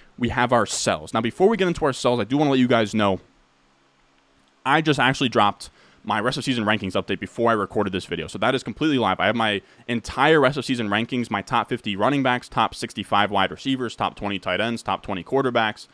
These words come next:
and, like, an overall top one fifty of how I view players for the rest of the season. So if you wanna kinda see how I'm viewing players, you can kind of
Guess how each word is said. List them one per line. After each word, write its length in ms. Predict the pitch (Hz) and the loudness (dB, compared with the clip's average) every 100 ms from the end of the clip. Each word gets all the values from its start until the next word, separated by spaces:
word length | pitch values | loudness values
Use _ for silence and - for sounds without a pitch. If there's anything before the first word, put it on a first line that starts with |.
| _ _ | _ _
and, 100 | - | -10
like, 100 | 110 | -8
an 80 | 110 | -4
overall 400 | 117 123 131 113 | -2 0 2 0
top 320 | - 107 - | 0 -2 0
one 160 | 107 98 | -2 -2
fifty 480 | 104 98 95 90 - - - | -2 -4 -4 -6 -8 -14 -8
of 100 | 104 | -2
how 180 | 131 107 | 0 2
I 160 | 107 123 | 2 2
view 200 | 120 113 | 0 -6
players 540 | - 107 98 95 - - _ _ _ | 0 2 2 0 -6 -18 _ _ _
for 100 | 120 | -4
the 60 | 110 | 0
rest 200 | 107 - | -2 -2
of 60 | |
the 80 | 98 | -10
season. 320 | - 90 82 | -8 -8 -6
So 140 | - 92 | -4 -2
if 100 | 139 | 0
you 80 | |
wanna 160 | 151 143 | 0 0
kinda 220 | 156 135 | -2 -4
see 240 | - 127 123 | -4 -4 -2
how 160 | 120 | 0
I'm 140 | 110 101 | 0 -2
viewing 260 | 113 107 | -2 -2
players, 400 | - 110 113 104 | -2 0 0 0
you 40 | 101 | -6
can 120 | 98 | -6
kind 200 | 104 104 | -4 -4
of 160 | 92 | -6